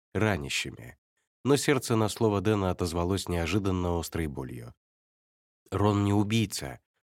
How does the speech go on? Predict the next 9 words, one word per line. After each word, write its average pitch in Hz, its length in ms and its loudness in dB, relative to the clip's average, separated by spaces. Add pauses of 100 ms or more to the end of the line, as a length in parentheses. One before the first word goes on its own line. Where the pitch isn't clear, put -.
повторяла 104 600 2
она 90 180 2
себе 92 280 0
с - 80 -4
каждым 82 360 0
шагом. 67 520 -6 (400)
"Он 107 240 4
не 110 100 2
убийца", — 98 720 -2